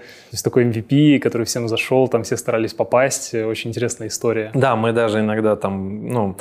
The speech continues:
Speaker 2: на некоторых конференциях я показываю, что вот смотрите, вот так выглядела цан
Speaker 1: Радуйтесь,
Speaker 2: раньше.
Speaker 1: что у вас есть возможность пользоваться вот тем, что есть.
Speaker 2: Да, и вот показывают эту Excel-ку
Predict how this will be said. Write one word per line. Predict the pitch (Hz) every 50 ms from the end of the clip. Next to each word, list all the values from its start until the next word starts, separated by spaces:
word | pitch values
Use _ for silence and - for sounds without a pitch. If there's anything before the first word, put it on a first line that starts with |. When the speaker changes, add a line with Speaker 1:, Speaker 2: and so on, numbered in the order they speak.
| - - - -
Speaker 2:
на | 110
некоторых | 113 110 - - 101 -
конференциях | - 110 104 - 117 113 123 143 - - - - -
я | - 101
показываю, | - - 98 - 123 123 113 107 104 101 98 95
что | - - - - 98 98 95 92
вот | 92 98 92 -
смотрите, | - 104 95 - 120 139 143 - - - 104 98
вот | 98 101 98 -
так | - 123 123 -
выглядела | 117 113 110 110 110 110 107 104
цан | - - - 107 104 107
Speaker 1:
Радуйтесь, | 113 127 135 143 147 135
Speaker 2:
раньше. | 151 143 -
Speaker 1:
что | - 147
у | 139
вас | 139 -
есть | 151 147 -
возможность | 156 147 139 156 156 151 147 147 147 -
пользоваться | - 160 156 151 151 156 151 147 -
вот | 151 151 151
тем, | 170 160 156
что | 156 - - 151
есть. | 156 160 170 165 151 147 - - - -
Speaker 2:
Да, | 240 196 165
и | - 220 240
вот | - 240 247 240 208
показывают | 175 120 - 139 127 113 117 113 113 113 120
эту | 110 110 - 117
Excel-ку | 113 - - - 156 185 220 214 - - 139 131 131 127 131